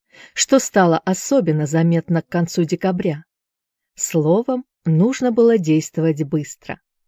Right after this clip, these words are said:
Генерал Монтгомери и полковник Арнольд планировали напасть на город с двух сторон. Монтгомери должен был нанести удар с запада, со стороны реки. Его людям придется, спускаясь с гор, пройти по узкой козьей тропе.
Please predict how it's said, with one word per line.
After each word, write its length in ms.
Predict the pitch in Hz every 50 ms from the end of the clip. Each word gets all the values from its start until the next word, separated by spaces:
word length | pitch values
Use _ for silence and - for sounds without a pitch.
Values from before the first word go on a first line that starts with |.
| _ _ _ _ _ _ _ _ _ -
Генерал 560 | 135 131 156 156 156 160 165 170 175 180 180
Монтгомери 680 | 175 175 175 165 147 147 202 247 240 208 170 147 143
и 160 | - - 180 -
полковник 640 | - 170 170 170 - - 180 175 175 170 160 - - -
Арнольд 460 | 196 233 247 202 165 135 131 135 _ _ _ _ _
планировали 680 | - 185 175 180 202 240 277 277 277 233 240 226 233
напасть 480 | 220 220 214 - - 190 190 180 - -
на 140 | 165 147
город 460 | 139 139 151 185 233 262 247 - - - - -
с 140 | - -
двух 240 | - 165 156 156 151
сторон. 520 | - - - 170 160 165 156 143 151 156 - _ _ _ _ _ _ _ _ _ _ - - _ _
Монтгомери 640 | 196 180 180 190 180 170 240 277 262 262 254 247
должен 420 | 233 202 233 247 240 - 220 214 196
был 140 | 196 208 214
нанести 500 | 202 202 202 208 202 - - - - 196
удар 380 | 196 190 156 180 175 170 156
с 60 | 139
запада, 580 | 135 135 135 185 226 - _ 160 135 - 135 131 -
со 180 | - - 196 185
стороны 460 | - - - 196 214 226 240 262 262
реки. 480 | 254 262 240 - _ - 151 131 160 - _ _ _ _ _ _ _ _ _ _ _
Его 300 | - 170 165 175 170 180
людям 340 | 180 185 190 170 196 185 175
придется, 540 | - 175 180 160 170 196 233 - - 190 160
спускаясь 640 | - - - 175 - - - 180 180 180 170 - -
с 160 | 175 151 143
гор, 300 | 139 135 196 240 262 - _
пройти 380 | - 226 226 220 - - 233
по 120 | 196 - 202
узкой 440 | 208 208 202 190 - - 214 196
козьей 400 | 185 - 196 180 180 170 180 180
тропе. 540 | 175 - 170 175 170 - - 170 160 147 165